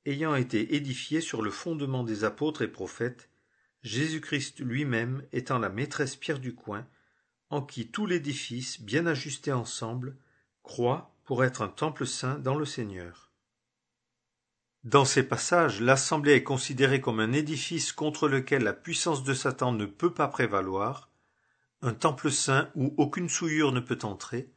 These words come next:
dont le constructeur est Christ, sans qu'aucun ouvrier ne soit mentionné. Ici, bien qu'il soit parlé de l'assemblée comme l'édifice de Dieu,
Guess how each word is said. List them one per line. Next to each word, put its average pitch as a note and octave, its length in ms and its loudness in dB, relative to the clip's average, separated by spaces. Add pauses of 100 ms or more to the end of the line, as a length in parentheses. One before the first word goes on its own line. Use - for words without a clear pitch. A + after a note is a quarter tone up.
(600)
dont C3 180 4
le A#2+ 100 6
constructeur C3 760 0
est F2 120 -2
Christ, - 540 -8 (140)
sans - 280 -2
qu'aucun C3 380 0
ouvrier D#3 400 2
ne E3 80 0
soit C#3 220 0
mentionné. G2+ 580 -4 (1080)
Ici, B2+ 520 -4 (500)
bien C3 240 2
qu'il D#3 160 -4
soit C3+ 220 2
parlé B2+ 260 2
de A2 120 2
l'assemblée C#3 500 2
comme G#2+ 240 0
l'édifice G#2+ 520 -4
de G#2+ 120 -2
Dieu, A2+ 360 -4